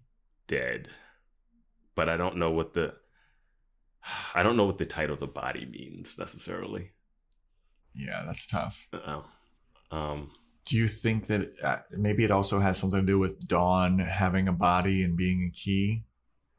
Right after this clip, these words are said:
Speaker 2: Maybe Glory figures out
Speaker 1: Oh,
Speaker 2: that
Speaker 1: I, I think I know what the body is. It's gonna,
Speaker 2: Okay.
Speaker 1: I, I think this has to deal with the shared body that
Speaker 2: Oh, of Glory and Ben.
Speaker 1: Yes.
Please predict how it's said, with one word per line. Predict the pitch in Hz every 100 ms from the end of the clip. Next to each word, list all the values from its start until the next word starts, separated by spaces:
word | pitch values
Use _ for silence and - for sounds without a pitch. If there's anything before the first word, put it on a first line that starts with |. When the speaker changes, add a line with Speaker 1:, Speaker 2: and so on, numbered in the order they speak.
| _ _ _ _ _ _ _ _ _ _ _ _ _ -
Speaker 2:
Maybe | 92
Glory | 90 95 87 90
figures | - 95 90 87
out | 87 87 95
Speaker 1:
Oh, | 127 87
Speaker 2:
that | 87 - -
Speaker 1:
I, | 98 101
I | 92
think | 92
I | 73
know | 67
what | 65
the |
body | 62 60 58
is. | 55 - _ _ _ _ _
It's | 87 87
gonna, | 92 92
Speaker 2:
Okay. | 87 95 -
Speaker 1:
I, |
I | 90
think | 104
this | 92 87
has | 82
to | -
deal | 73 76 73
with | 73 78 69 - _ _ _ _
the | - 78
shared | - - 85 82 78 71 69
body | - 71 69 62 60 - -
that | 67 60 - - _ _ _ _ _ _ _ -
Speaker 2:
Oh, | 87 90 101 104 104 104 104 98
of | 92
Glory | 98 90 87 87
and | 85
Ben. | 87 98 90
Speaker 1:
Yes. | 78 69 60 -